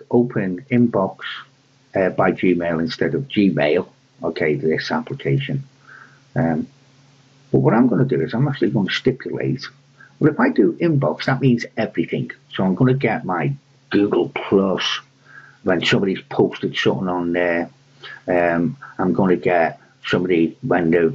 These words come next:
modified a document or inserted a comment into it, and I don't necessarily want them. They're not that important. I can always go to Gmail itself and actually look at them particular emails.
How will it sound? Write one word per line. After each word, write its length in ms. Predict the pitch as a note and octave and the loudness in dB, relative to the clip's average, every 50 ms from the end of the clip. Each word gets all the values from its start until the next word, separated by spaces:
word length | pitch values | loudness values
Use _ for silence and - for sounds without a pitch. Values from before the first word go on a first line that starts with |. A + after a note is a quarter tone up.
| - _ _ _ _ _ _ _ - | -4 _ _ _ _ _ _ _ -2
modified 640 | G2+ F#2 F#2+ F#2+ F2+ F2+ - - - F2+ F2+ F2 - | 0 2 2 2 2 0 -2 0 0 0 2 2 0
a 40 | - | -2
document 600 | - F2+ F2 - - - F2 F2 F2+ E2+ - - | 0 0 0 0 0 -4 -4 -2 -2 -2 0 2
or 180 | E2 D#2 D2+ | 2 2 2
inserted 560 | F2 F#2 F#2 - - G#2+ F2+ F2 E2 - E2+ E2+ | 2 0 2 2 2 4 2 2 0 0 -4 -6
a 40 | E2 | -4
comment 500 | - - - F#2 F2 F2 F2 E2+ - - | -6 -2 -2 0 0 0 -2 -2 -2 0
into 260 | E2+ E2 - - F2 | -2 -2 0 2 2
it, 180 | F2 F2 - - | 2 2 0 0
and 120 | - A#2+ | 2 2
I 40 | C3 | 2
don't 240 | C#3 D#3+ D#3 D3 C#3 | 4 2 0 0 2
necessarily 580 | C3 B2+ A2 - - - - - G2+ F2+ F2+ F2 | 2 2 2 0 -4 -10 -4 -2 0 2 2 2
want 280 | D#2+ F2 E2 D#2 - | 0 0 -6 -6 -6
them. 240 | - D2 C2+ B1+ - - - _ - - - - - | -4 -4 -4 -4 -6 -10 -18 _ -20 -20 -20 -16 -4
They're 100 | - G#2+ | 0 4
not 320 | A2 C#3+ D3 C#3 - - G#2+ | 4 4 4 2 -2 -6 -4
that 200 | A#2 G#2+ G2+ F2 | -2 -2 0 -2
important. 560 | E2+ - - - G#2 F2 D#2+ - - - - | -2 -4 -2 2 2 2 2 2 -4 -8 -8
I 60 | F2 - | -8 -6
can 120 | - F2 | -2 2
always 180 | F#2 G2+ G#2 - | 2 2 2 2
go 160 | - G#2 G2+ | -2 -2 -2
to 120 | - - | 0 -4
Gmail 600 | G2+ - - F#2 E2 E2 D#2+ D#2+ D#2 D#2 D#2+ D#2 E2 | -6 -2 2 2 4 4 4 2 0 0 2 2 2
itself 440 | G#2+ - - - D#2+ D#2 E2 D#2+ - _ - - - - - | 0 0 -6 -4 -2 -2 -2 -4 -4 _ -20 -20 -20 -18 -8
and 140 | - F#2 F#2 | -2 0 0
actually 360 | F2+ F2 - - G2+ F#2+ F2 E2 | 0 0 -2 0 2 2 2 2
look 380 | F2+ F#2 F2+ F#2+ F#2 - - | 2 2 4 4 2 2 -2
at 120 | E2+ C#2+ - | -8 -8 -6
them 200 | - D#2+ D#2+ D#2+ | -8 -8 -8 -8
particular 460 | - - - - - - - D#2+ D#2+ | -10 -8 -6 -6 -4 -2 0 -2 -2
emails. 480 | - D#2+ D#2+ D#2 D#2 C#2+ C#2 C#2 C2+ | 0 0 0 0 0 0 0 -2 -2